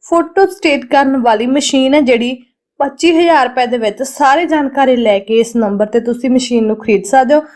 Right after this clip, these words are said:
ਨੰਬਰ ਇੱਕ ਵਾਰ ਫੇਰ ਨੋਟ ਕਰ ਲਓ, ਛਿਆਸੀ ਨੌ ਸੌ ਨੱਬੇ ਜ਼ੀਰੋ ਚਾਲੀ ਜ਼ੀਰੋ ਚਾਰ। ਲਓ ਜੀ, ਇੱਕ ਹੋਰ ਤੁਹਾਡੇ ਲਈ ਟੌਪ ਦੀ ਜ਼ਮੀਨ ਲੈ ਕੇ ਆਏ ਹਾਂ ਜੀ। ਵੀਡੀਓ ਨੂੰ ਅੱਗੇ ਸ਼ੇਅਰ ਕਰ ਦਿਓ, ਸਾਰੀ ਜਾਣਕਾਰੀ ਦਿੱਤੀ ਜਾਊਗੀ।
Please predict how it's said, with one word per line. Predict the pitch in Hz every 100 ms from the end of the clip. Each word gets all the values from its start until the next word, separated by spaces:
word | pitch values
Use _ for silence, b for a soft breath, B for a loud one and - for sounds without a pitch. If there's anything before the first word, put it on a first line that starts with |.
| B B
ਨੰਬਰ | 254 269 277
ਇੱਕ | 285 254
ਵਾਰ | 240 233
ਫੇਰ | 240 208 208
ਨੋਟ | 240 247 247
ਕਰ | 285
ਲਓ, | 294
ਛਿਆਸੀ | 294 262 247 254
ਨੌ | 247 247
ਸੌ | 247
ਨੱਬੇ | 226 208 254
ਜ਼ੀਰੋ | 214 240 240 240
ਚਾਲੀ | 240 220 220
ਜ਼ੀਰੋ | 196 220 226 233 _ -
ਚਾਰ। | 240 170 - _ _ _ _ -
ਲਓ | 330
ਜੀ, | 330 370
ਇੱਕ | 370
ਹੋਰ | 339 294 302 370
ਤੁਹਾਡੇ | 359 330 349 262 254
ਲਈ | 285 269 269 302 311 _
ਟੌਪ | 294 277 277
ਦੀ | 254 311
ਜ਼ਮੀਨ | 247 262 262 277 262
ਲੈ | 240
ਕੇ | 240 269
ਆਏ | 254 220
ਹਾਂ | 233
ਜੀ। | 247 320
ਵੀਡੀਓ | 262 262 311 330
ਨੂੰ | 311 285
ਅੱਗੇ | 233 254
ਸ਼ੇਅਰ | 247 262 294
ਕਰ | 302 233 220
ਦਿਓ, | 262
ਸਾਰੀ | 285 294 285 370
ਜਾਣਕਾਰੀ | 320 262 240 226 226
ਦਿੱਤੀ | 202 - 214
ਜਾਊਗੀ। | 185 135 156